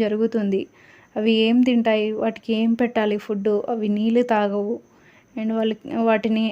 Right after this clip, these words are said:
ఎలా అప్పటికప్పుడు ఎలా క్లీన్ చేసుకొని ఎలా నీట్గా ఉంచుకోవాలి అనేది నేను ఈ వీడియోలో చెప్తాను చూడండి. ఇక్కడ ఇవైతే మనకి ఆకులు తింటాయి.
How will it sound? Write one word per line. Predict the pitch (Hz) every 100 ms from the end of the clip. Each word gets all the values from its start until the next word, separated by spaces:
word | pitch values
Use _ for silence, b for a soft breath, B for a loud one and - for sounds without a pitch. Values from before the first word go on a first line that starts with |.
| -
ఎలా | 233 240 240
అప్పటికప్పుడు | 233 233 226 240 233 226 226
ఎలా | 220 233
క్లీన్ | 247 233 220
చేసుకొని | 226 220 233 226 233 - b b b -
ఎలా | 226 240
నీట్గా | 233 220 - 240 220
ఉంచుకోవాలి | 208 202 - 220 214 214 214 214
అనేది | 208 208 339 587 - _ _ _ _ _ _ _ _ _ - 254
నేను | 233 240 226
ఈ | 190
వీడియోలో | 202 233 233 226
చెప్తాను | 220 - 220 226 269
చూడండి. | 240 202 196 233 440 640 b b b b b b 247
ఇక్కడ | 277 277 247
ఇవైతే | 254 254 254 339 359
మనకి | 294 262 247 240 220 226 _ _ 403 - _ _ - 220 240
ఆకులు | 247 - 269 247
తింటాయి. | 240 208 208